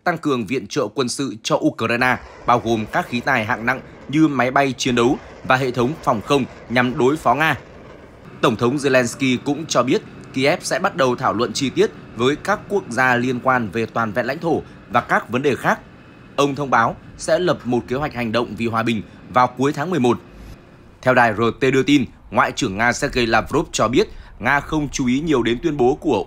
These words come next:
Ukraine rằng Kiev sẵn sàng đàm phán hòa bình với Moscow. Ông Lavrov đưa ra phát ngôn trên khi được phóng viên yêu cầu bình luận về những tuyên bố gần đây của các quan chức cấp cao Ukraine, trong đó có Tổng thống Volodymyr Zelensky và Ngoại trưởng Dmytro Kuleba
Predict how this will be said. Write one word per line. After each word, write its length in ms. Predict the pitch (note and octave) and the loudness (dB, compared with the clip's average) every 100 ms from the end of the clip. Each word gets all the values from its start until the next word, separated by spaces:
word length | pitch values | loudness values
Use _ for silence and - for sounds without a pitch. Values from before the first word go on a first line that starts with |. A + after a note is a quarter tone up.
| C#3+ | -4
Ukraine 540 | B2 A2+ A#2 B2+ B2 - - - | -4 -4 -2 0 0 -2 -16 -6
rằng 240 | G#2 B2+ | -2 -2
Kiev 320 | - C#3+ E3+ - - | 0 0 0 0 -8
sẵn 220 | - F3 | -8 -6
sàng 300 | G3+ D#3 A#2+ | -2 -2 0
đàm 180 | A2+ A2 | 0 -2
phán 240 | - A2+ | 0 -2
hòa 180 | D3+ C#3 | 0 0
bình 200 | A#2+ G#2+ E2+ | 0 -2 -2
với 180 | G#2+ | -2
Moscow. 640 | C3 C3 D3+ - B2+ B2 A#2+ - - - - - - - | 0 0 0 -2 0 2 2 -2 -20 -20 -20 -20 -20 -2
Ông 180 | A#2+ A#2 | 0 2
Lavrov 420 | A#2+ G2 B2+ F3 | 2 2 0 2
đưa 160 | C#3+ B2 | 2 2
ra 180 | B2 A#2+ | 2 0
phát 180 | D#3+ | 0
ngôn 200 | D#3+ C#3 | 0 0
trên 260 | B2 C#3+ B2 - - - | 0 0 -2 -6 -20 -10
khi 120 | G3+ | -2
được 200 | F3 C3+ - | 0 0 0
phóng 180 | B2+ D3 | -4 -2
viên 240 | F3 E3 | -4 -2
yêu 200 | E3 D#3+ | -2 -2
cầu 180 | - A#2+ | 0 0
bình 220 | B2 B2 | 0 0
luận 180 | A2+ B2+ - - - | 0 -2 -4 -20 -4
về 120 | B2 | 0
những 160 | C3+ D#3+ | 0 -2
tuyên 180 | F3+ D#3 | -2 2
bố 180 | B2+ D3+ | 4 4
gần 220 | C#3+ A2 | 0 0
đây 200 | C3 A#2+ | 0 0
của 180 | - G#2 | 0 -2
các 240 | E2+ D#3 D#3 | 0 -2 0
quan 140 | B2 | -2
chức 200 | - E3+ | -2 -6
cấp 120 | - - | -6 -2
cao 240 | C#3 B2 - | 2 2 0
Ukraine, 560 | C3 - A2 A#2 B2+ A#2+ - _ _ | -6 -2 -2 0 0 -2 -6 _ _
trong 180 | - F#3+ | -4 0
đó 160 | D3+ C#3 | 2 2
có 260 | - A#2+ | 4 2
Tổng 200 | B2+ B2+ | 2 -2
thống 200 | F#2+ G#2+ | -2 -4
Volodymyr 560 | B2 B2+ B2+ A#2+ B2 G#2+ | -2 -2 0 0 0 0
Zelensky 500 | A#2 A2 - C3 A#2 - - | -2 -2 -2 -2 -2 -4 -18
và 180 | F2+ A#2+ | 0 2
Ngoại 240 | A#2 A#2 A#2 | 4 2 -2
trưởng 280 | C3+ G2 G2 | -2 -2 -2
Dmytro 420 | A#2 A#2+ - A#2 | 0 -2 0 -4
Kuleba 540 | - A#2+ A2+ A#2+ A2+ | -2 -2 2 2 2